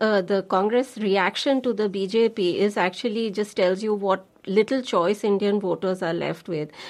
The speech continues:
I think this is a very terrible defense coming from Mister Gowda. And I just quickly, you know, I disagree a little bit with what Sunil said. It's not about the Hindu majority,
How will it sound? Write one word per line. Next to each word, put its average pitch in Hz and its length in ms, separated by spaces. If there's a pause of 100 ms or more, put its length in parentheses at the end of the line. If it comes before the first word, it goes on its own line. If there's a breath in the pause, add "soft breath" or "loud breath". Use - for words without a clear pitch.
(120)
I 202 160
think 285 220
this 226 140
is 226 120
a 226 100
very 208 460
terrible 214 440
defense 185 420
coming 185 320
from 185 280
Mister 175 280
Gowda. 170 500 (320 loud breath)
And 226 260
I 220 140
just 311 240
quickly, 294 260
you 254 100
know, 277 100
I 262 140 (260)
disagree 269 460
a 302 60
little 262 220
bit 294 180
with 294 160
what 247 140
Sunil 233 420
said. 208 240
It's 254 160
not 302 180
about 285 240
the 277 80
Hindu 233 320
majority, 190 760